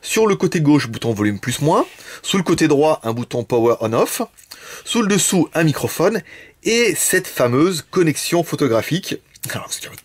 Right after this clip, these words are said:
qu'est-ce que c'est ? Qu'est-ce qu'il dit ? Alors là, il faut aller sur le forum. <laughs> Si vous avez cinq minutes, allez sur le forum, vous allez dans le Siphon Café. Il y a un post qui s'appelle, euh, Le Geek fait des imitations. Parce qu'on est comme ça, hein, j'étais geek, hein, on fait des blagues et tout.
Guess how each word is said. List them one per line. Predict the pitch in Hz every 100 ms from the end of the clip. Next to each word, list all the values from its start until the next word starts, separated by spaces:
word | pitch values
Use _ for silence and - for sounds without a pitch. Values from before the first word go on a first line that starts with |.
| -
qu'est-ce | 165 151 -
que | -
c'est ? | - - - - - -
Qu'est-ce | - 160 -
qu'il | 139
dit ? | 127 139 - - 170
Alors | 156 165
là, | 190 269 - _ -
il | 175
faut | 214
aller | 185
sur | 214
le | 190
forum. | - 104 98 - 147
<laughs> | - 151 156
Si | - -
vous | 127 123
avez | 123 127
cinq | 135
minutes, | 131 131 226 - - -
allez | - 190
sur | 185
le | 160
forum, | - 113 190
vous | 160
allez | 117 135
dans | 123
le |
Siphon | 123 143 156
Café. | 143 123 - 214 - - - - -
Il |
y | 131
a |
un | 135
post | 180 -
qui |
s'appelle, | - 117 147 143 123
euh, | 117 113 110 107 101 104 104 -
Le | 131
Geek | 165 202
fait | 180
des | 147 135
imitations. | 156 143 - 123 - _
Parce | - -
qu'on | 127 127 147
est |
comme | 214 302
ça, | 381 330
hein, | 196
j'étais | 143 131
geek, | 123 -
hein, | 123
on | 113
fait |
des | 117
blagues | 104 117 165
et | 113
tout. | 190